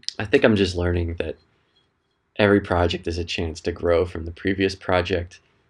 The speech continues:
No one project is gonna be perfect, and you gotta evolve and, and change with the students and their needs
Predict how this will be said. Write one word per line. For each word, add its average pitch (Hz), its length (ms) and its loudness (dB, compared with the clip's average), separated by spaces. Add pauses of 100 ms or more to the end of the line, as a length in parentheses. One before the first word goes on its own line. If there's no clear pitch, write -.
(120)
No 90 200 2
one 92 200 0
project 90 420 -2
is 87 120 -12
gonna 82 120 -4
be 85 120 -8
perfect, 87 640 -2 (500)
and 85 220 -2
you 90 80 -4
gotta 95 280 4
evolve 82 600 -4 (140)
and, 85 320 -6 (100)
and 87 300 -8 (140)
change 90 460 -2
with 90 200 -2
the 87 80 -8
students 87 640 -6 (420)
and 90 160 -2
their 87 140 2
needs 87 540 -6